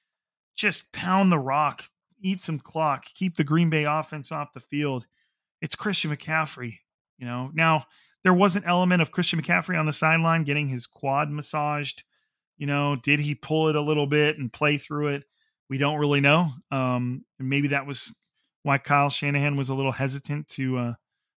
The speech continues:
to run him like, but if, if that were the case, you would think we'd at least see some Elijah Mitchell runs, but we didn't. Jeffrey Beal, Elijah, hello.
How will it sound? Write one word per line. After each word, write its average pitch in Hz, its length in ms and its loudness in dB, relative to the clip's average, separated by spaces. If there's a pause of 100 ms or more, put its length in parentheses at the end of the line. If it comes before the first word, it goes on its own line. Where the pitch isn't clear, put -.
to 147 60 -2
run 143 220 4
him 151 160 2
like, 147 240 -2
but 185 140 -4
if, 180 360 -2
if 175 160 -2
that 196 180 6
were 160 80 2
the 147 80 0
case, 156 380 -2
you 143 60 -4
would 135 140 -4
think 147 200 -6
we'd 135 120 -4
at 131 80 -4
least 147 320 -8
see 131 120 -6
some 123 200 -6
Elijah 120 300 -4
Mitchell 123 300 -8
runs, 123 300 -14
but 131 80 -14
we 147 80 -8
didn't. 170 200 -6 (880)
Jeffrey 196 400 2
Beal, 151 460 4
Elijah, 165 500 2
hello. 170 240 4